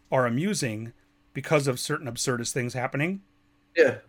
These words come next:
Speaker 1: But both of them have a certain filter in how they're doing it, and she
Speaker 2: Right.
Speaker 1: wasn't having either of them.
Speaker 2: Okay.
Speaker 1: Like, she was shocked at the swearing or the, the, the vulgarity or the violence in Great, and I'm like, "But, but, but,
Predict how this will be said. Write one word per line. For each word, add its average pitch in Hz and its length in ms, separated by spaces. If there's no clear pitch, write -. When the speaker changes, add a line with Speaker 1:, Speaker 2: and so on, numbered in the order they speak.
Speaker 1:
But 135 320
both 147 220
of 139 60
them 127 80
have 127 160
a 113 60
certain 135 460
filter 139 640
in 113 200
how 120 260
they're 110 140
doing 117 240
it, 156 160
and 110 100
she - 160
Speaker 2:
Right. - 60
Speaker 1:
wasn't 143 220
having 123 260
either 127 320
of 101 100
them. - 200
Speaker 2:
Okay. 120 240
Speaker 1:
Like, 127 100
she 139 120
was 123 100
shocked 143 380
at - 100
the 127 80
swearing 120 400
or 104 260
the, 113 100
the, 117 280
the 120 160
vulgarity 110 520
or 107 120
the 107 140
violence 107 500
in 107 340
Great, 110 380
and 127 60
I'm 131 60
like, 156 200
"But, 285 180
but, 294 140
but, 302 160